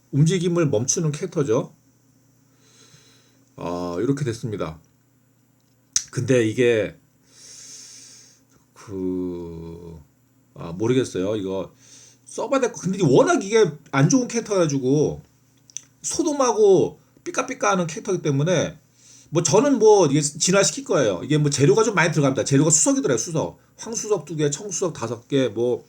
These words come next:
개다리 열매도 막 들어가는데 저는 뭐 진화, 그러니까 이제 재료가 많으니까 당연히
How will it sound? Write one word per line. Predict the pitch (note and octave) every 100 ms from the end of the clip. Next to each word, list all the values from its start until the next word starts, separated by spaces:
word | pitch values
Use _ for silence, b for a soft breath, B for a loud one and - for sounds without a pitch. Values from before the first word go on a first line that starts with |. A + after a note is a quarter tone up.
| -
개다리 | C3 C3+ C#3
열매도 | A2+ A#2+ B2+
막 | C3 -
들어가는데 | C#3+ A2 G2 G#2 C#3 G2 - b b b b
저는 | C#3+ G3+
뭐 | A3+
진화, | - F#3 F#3+ F#3+
그러니까 | - D#3+
이제 | C#3 C3+ B2
재료가 | C#3+ F3+ G3
많으니까 | G2 C3+ D#3 C#3+ C3+ D3 G2+ - b b b
당연히 | - C3 D3+ D#3 D3+ A2+